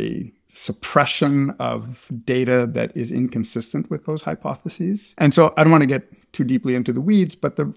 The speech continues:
the research shows that there are psychological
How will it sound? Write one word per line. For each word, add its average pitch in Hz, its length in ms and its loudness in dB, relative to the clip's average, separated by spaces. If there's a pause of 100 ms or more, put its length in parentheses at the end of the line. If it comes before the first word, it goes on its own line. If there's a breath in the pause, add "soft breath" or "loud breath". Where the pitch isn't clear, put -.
the 151 60 -2
research 208 340 2
shows 160 280 2
that 143 160 -2 (280)
there 156 400 4 (100)
are 71 360 -2 (120)
psychological 131 1300 -4